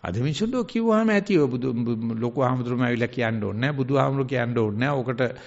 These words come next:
කොහෙවත් යන්න ඕනේ නැහැ. හොඳට වාඩි වෙලා අහගන්නකෝ. මෙතන මහා ලොකු දෙයක් කියෙවෙන්නේ නැහැ. ලොකුවට කරගන්න ඕනේ නම් ලොකු කරගත හැකියි. වවාගෙන කන්න ඕනේ නම්.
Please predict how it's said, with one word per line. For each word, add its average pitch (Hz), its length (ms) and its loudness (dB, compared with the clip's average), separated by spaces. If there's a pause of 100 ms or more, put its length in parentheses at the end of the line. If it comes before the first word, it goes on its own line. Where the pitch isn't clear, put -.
(260)
කොහෙවත් 131 420 2
යන්න 123 220 0
ඕනේ 113 160 -2
නැහැ. 151 100 -2
හොඳට 147 400 4
වාඩි 139 260 2
වෙලා 175 200 -2
අහගන්නකෝ. 247 460 -2 (720)
මෙතන 139 340 0
මහා 165 400 0
ලොකු 247 260 4
දෙයක් 247 280 4
කියෙවෙන්නේ 277 460 0
නැහැ. 180 300 -2 (1400)
ලොකුවට 233 480 0
කරගන්න 190 540 2
ඕනේ 214 280 6
නම් 120 220 -2 (720)
ලොකු 262 240 -2
කරගත 135 260 2 (120)
හැකියි. 80 280 -8 (1400)
වවාගෙන 180 500 2
කන්න 139 280 2
ඕනේ 90 260 -2
නම්. 80 180 -16